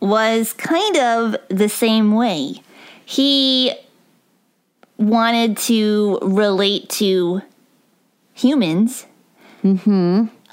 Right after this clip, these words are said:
Speaker 1: Um, so he became a man and came to earth to
Speaker 2: Yes.
Speaker 1: show us
Speaker 2: To
Speaker 1: his
Speaker 2: be
Speaker 1: love
Speaker 2: among us.
Speaker 1: and to die on the cross for people's sins.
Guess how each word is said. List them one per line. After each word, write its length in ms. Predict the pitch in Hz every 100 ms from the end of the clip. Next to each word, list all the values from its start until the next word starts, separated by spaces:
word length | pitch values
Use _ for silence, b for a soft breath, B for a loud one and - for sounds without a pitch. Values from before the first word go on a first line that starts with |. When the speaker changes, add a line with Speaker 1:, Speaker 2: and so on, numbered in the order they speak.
| - -
Speaker 1:
Um, 520 | 190 180 170 165 165
so 720 | - - 233 196 190 185 185 - -
he 840 | - 233 233 240 240 240 240 - -
became 600 | 208 196 - 214 202 208
a 140 | - 196
man 640 | 196 220 247 165 160 170 175
and 260 | 180 170 -
came 520 | 202 180 180 180 - - -
to 300 | 175 165 -
earth 540 | 190 165 196 - - b b b b b -
to 160 | - 185
Speaker 2:
Yes. 800 | 160 240 311 226 135 - - -
Speaker 1:
show 480 | - 202 190 190
us 500 | 185 175 185 - - -
Speaker 2:
To 160 | 196
Speaker 1:
his 100 | 175
Speaker 2:
be 100 | 220
Speaker 1:
love 280 | 233 208 208 226
Speaker 2:
among 100 | 240
us. 500 | 175 170 - - - -
Speaker 1:
and 800 | 180 180 180 170 165 170 170 -
to 100 | 160
die 440 | 156 170 175 190
on 120 | 190
the 80 | 175
cross 480 | 175 170 175 202 -
for 920 | - 190 175 170 165 165 165 165 160 - _ _ _ _ _
people's 340 | - 202 156 175
sins. 680 | - 170 220 247 254 -